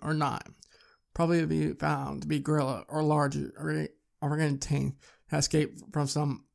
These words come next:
menagerie in the settlements east of here. At one time, over si-, sixty of the citizens turned out to hunt it down, but it escaped. But probably owing to the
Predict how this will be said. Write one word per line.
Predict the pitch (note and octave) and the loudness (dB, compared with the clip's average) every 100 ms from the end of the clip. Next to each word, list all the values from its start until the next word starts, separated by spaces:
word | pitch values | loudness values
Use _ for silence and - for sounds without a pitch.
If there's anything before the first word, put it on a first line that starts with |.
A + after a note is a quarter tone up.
| _ _ _ _ - | _ _ _ _ -8
menagerie | D#3+ D3+ D#3 D3 C#3+ C3+ B2 | 0 2 2 2 0 -2 -4
in | A2+ | -4
the | C3+ | -4
settlements | - D3 C#3 A#2+ - - | -2 0 0 -2 -6 -8
east | - D#3 - | -4 -4 -2
of | C#3+ C#3 | -2 0
here. | C3+ - - _ _ _ _ _ _ _ _ | 0 -2 -8 _ _ _ _ _ _ _ _
At | - D3+ | -6 -2
one | E3+ F3 | 0 4
time, | F3+ D#3+ D#3 D3+ | 4 6 4 0
over | - D#3+ D#3+ D#3 | 0 2 4 2
si-, | - D#3+ - | -2 -6 -6
sixty | - F3+ F3 G3 F3 - _ _ - | -4 -4 -2 -2 -2 -6 _ _ -4
of | D#3 | -2
the | C#3+ | 0
citizens | - C#3+ C#3+ D3+ - | 2 2 0 -4 -4
turned | - D3 | 0 2
out | D3 D3 - - _ - - - _ _ | 4 2 0 -12 _ -20 -20 -20 _ _
to | - | 0
hunt | C3+ C#3 | 2 4
it | C#3 - | 2 0
down, | D3+ C#3 C3 C3+ | 0 2 0 -2
but | D3 C#3 | 0 0
it | - - _ - | -4 -18 _ -4
escaped. | D#3+ - - D3+ C3 - - - _ _ _ | 0 0 0 0 0 -4 -16 -20 _ _ _
But | - D3+ | -2 2
probably | F3 D#3+ E3 E3 - | 2 4 4 2 -4
owing | E3 D#3+ D#3 | 2 4 6
to | D3 - | 2 -2
the | D3 | -4